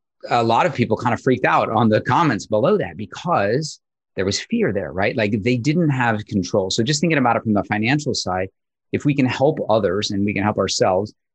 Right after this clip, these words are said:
you know, first put our own house in order and set up your life so that you do have control, right? Like, you are not, um, susceptible to others. And what I've learned in the,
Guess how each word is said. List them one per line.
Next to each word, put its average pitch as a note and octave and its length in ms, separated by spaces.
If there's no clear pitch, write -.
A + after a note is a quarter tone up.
you G#2 120
know, F#2 40
first - 300
put A2+ 100
our G#2 120
own B2 120
house G#2+ 240
in A2 80
order A#2+ 380
and A#2 320
set E3+ 320
up - 100
your A2+ 140
life F#2+ 500
so - 220
that A2+ 260
you A2+ 160
do C3+ 180
have A2+ 200
control, G2+ 480
right? G#2 240
Like, G2+ 220
you A#2+ 500
are G#2+ 100
not, A#2+ 440
um, G#2 320
susceptible G#2+ 500
to A2 80
others. B2+ 380
And G#2+ 100
what B2 120
I've D#3 180
learned C3+ 400
in A2 200
the, G#2+ 140